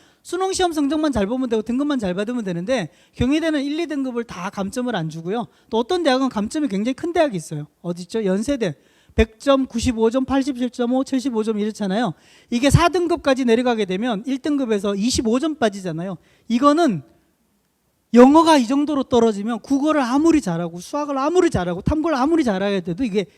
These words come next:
극복이 안 됩니다. 반대가 있죠. 이 서강대는 쭉 가서 보면 오 등급까지 구십오 점이잖아. 영어 오 등급 받아도 국어하고 수학 성적이 굉장히 높잖아요. 이걸 극복할 수 있어요.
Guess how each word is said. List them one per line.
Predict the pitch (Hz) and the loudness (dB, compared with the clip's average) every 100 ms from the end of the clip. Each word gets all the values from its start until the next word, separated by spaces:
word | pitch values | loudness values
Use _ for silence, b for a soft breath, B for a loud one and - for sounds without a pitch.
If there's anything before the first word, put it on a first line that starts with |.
| b | b
극복이 | 247 233 311 254 | -8 -2 -2 -2
안 | 156 | -2
됩니다. | 156 156 143 - _ _ | -4 -4 -8 -12 _ _
반대가 | 185 220 254 247 | -2 0 0 0
있죠. | 165 - 220 b b | -2 -4 -8 b b
이 | 240 | 0
서강대는 | 262 339 330 226 240 233 143 b b - | 2 4 2 2 2 0 -2 b b -4
쭉 | 320 330 | 0 0
가서 | 214 202 277 | 0 0 0
보면 | 240 190 262 165 135 _ _ _ _ | 2 2 2 2 -4 _ _ _ _
오 | 220 254 320 | 8 8 10
등급까지 | 349 320 277 240 208 | 6 2 0 0 0
구십오 | 226 247 202 202 | -2 -2 0 0
점이잖아. | 254 208 175 220 _ | 0 -2 -4 -6 _
영어 | 202 233 302 339 | 6 8 8 8
오 | 202 220 | 8 6
등급 | 254 311 311 - | 4 0 0 0
받아도 | 214 196 214 269 147 _ _ | 0 0 -2 -8 -10 _ _
국어하고 | 277 269 302 277 262 | -6 2 4 4 0
수학 | 311 285 | -2 -2
성적이 | - 214 226 226 | -4 -8 -8 -6
굉장히 | 220 294 285 | -4 0 0
높잖아요. | 180 - 302 254 302 b b | 0 0 0 2 -2 b b
이걸 | 285 302 | -2 0
극복할 | - 269 320 - 254 | -2 0 -2 0 -4
수 | 190 | -6
있어요. | 151 160 | -10 -10